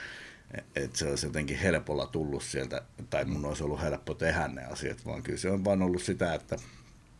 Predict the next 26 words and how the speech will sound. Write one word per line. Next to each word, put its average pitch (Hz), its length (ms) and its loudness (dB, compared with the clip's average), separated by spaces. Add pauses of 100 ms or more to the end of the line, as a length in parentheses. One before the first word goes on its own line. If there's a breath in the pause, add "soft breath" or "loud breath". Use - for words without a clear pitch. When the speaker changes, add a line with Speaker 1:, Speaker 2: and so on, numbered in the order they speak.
(1000 loud breath)
Speaker 1:
et 80 120 -4
sit 90 140 4
kun 104 140 6
mä 98 160 8
niinku 95 200 6
päätin 98 560 10
sen, 78 260 0 (400 loud breath)
että - 200 -8
tää 80 240 2
on 78 100 0
se, 82 80 -4
mitä 73 240 -2
mä 73 280 -2
teen, 80 380 0 (1300 loud breath)
niin 69 460 -2 (1120)
vaikka 87 360 4
se 85 80 -2
on 82 100 2
mennyt 82 360 0
välillä 80 340 6
tosi 85 280 2
lujaa 73 400 0 (160)
niinku 71 240 -2
mettään 73 500 -4
se 65 140 -4
homma, 71 300 -4